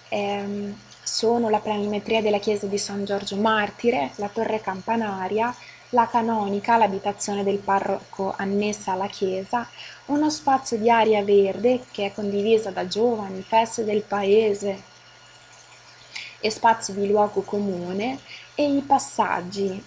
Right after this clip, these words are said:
quelli che sono passaggi carrabili pedonali che conducono direttamente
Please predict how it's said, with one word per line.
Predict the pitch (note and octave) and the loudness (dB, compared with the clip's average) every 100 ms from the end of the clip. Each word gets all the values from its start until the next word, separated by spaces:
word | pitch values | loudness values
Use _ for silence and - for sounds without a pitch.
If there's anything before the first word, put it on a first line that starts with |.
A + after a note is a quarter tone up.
| - | -4
quelli | C4+ C4 | -2 -2
che | C4 | -4
sono | - C4+ C#4 C#4 | -4 -2 0 -2
passaggi | C#4 A3+ - A3 A#3 | -2 -2 0 2 0
carrabili | A#3 A3 A3 G#3 G#3 | 2 4 4 2 -2
pedonali | G#3 G#3+ G#3 G3+ G#3 F#3+ F#3 | 0 0 0 0 0 0 0
che | A#3 A#3 | -2 0
conducono | C#4+ C#4 C#4 G#3+ G3+ | 2 0 0 -4 0
direttamente | A3 B3 C#4+ B3+ G3 G3+ G3+ | 0 2 2 0 0 -2 -2